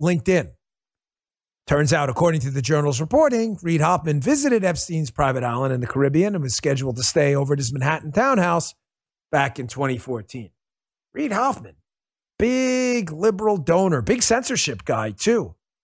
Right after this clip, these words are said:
Big censorship guy. Censor-, maybe, why aren't we hearing about the Jeffrey Epstein? So censor-,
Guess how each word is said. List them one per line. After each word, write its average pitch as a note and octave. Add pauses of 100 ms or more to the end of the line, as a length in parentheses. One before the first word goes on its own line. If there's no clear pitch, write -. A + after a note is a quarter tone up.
(880)
Big D#3
censorship C#3+
guy. E2+
Censor-, C#3+
maybe, B2+
why C#3+
aren't D3+
we D3
hearing C#3+
about C3+
the B2+
Jeffrey B2
Epstein? C3+
So B2
censor-, C#3+